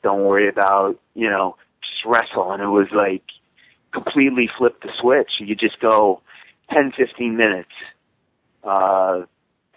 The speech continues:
call a couple things and just listen, listen to the crowd, as we spoke about earlier, doing it on the fly and, and reacting and say, "Hey, yeah, let's throw in a little hip thrust or a little dance in with this, this,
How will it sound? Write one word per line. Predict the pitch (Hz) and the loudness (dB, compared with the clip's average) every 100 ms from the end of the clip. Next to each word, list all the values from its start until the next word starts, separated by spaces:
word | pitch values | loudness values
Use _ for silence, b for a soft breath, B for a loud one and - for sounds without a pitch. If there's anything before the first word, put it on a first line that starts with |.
| _ _ _ _ _ _ _ _ _ _ _ - | _ _ _ _ _ _ _ _ _ _ _ -6
call | 143 131 | -2 0
a | 123 | 0
couple | 135 131 110 | -2 -2 -6
things | 131 117 98 95 | -4 -6 -6 -12
and | 98 | -16
just | 98 - _ - | -16 -18 _ -2
listen, | 147 - 165 | -2 -2 -6
listen | 208 220 - 175 | -2 -4 -4 -6
to | 143 | -4
the | 110 | -4
crowd, | - 127 110 107 | 0 2 2 0
as | |
we | 101 104 | -6 -6
spoke | 127 117 | -2 -2
about | - 107 107 | 0 0 2
earlier, | 113 113 104 98 92 B B B B - | 2 0 0 -2 -6 B B B B -4
doing | 180 170 | 0 2
it | 143 | 4
on | 127 117 | 2 0
the | - | -4
fly | - 117 107 104 98 | -2 2 4 4 2
and, | 101 104 | 0 -2
and | 120 117 | -4 0
reacting | 117 127 143 139 - 113 | 2 2 2 0 -4 -8
and | 104 98 98 | -6 -6 -8
say, | 131 117 | -6 -4
"Hey, | 143 202 95 - _ _ - | 0 -2 -2 -12 _ _ -6
yeah, | 123 170 131 | 0 2 2
let's | 131 147 - - | 0 -2 -6 -6
throw | 170 151 143 | 0 0 0
in | 131 | 0
a | 120 | 0
little | 123 117 110 98 95 | 2 2 2 0 -4
hip | - 127 - | -4 -4 -4
thrust | 139 113 98 - | -2 0 -2 -6
or | 110 | -6
a | |
little | 117 120 107 | -2 -2 -2
dance | 117 113 113 104 - | -4 -2 -2 -4 -6
in | 113 110 | -8 -2
with | 107 - | -2 0
this, | 117 101 - - _ _ _ _ _ - | 2 2 0 -20 _ _ _ _ _ -4
this, | 90 | -2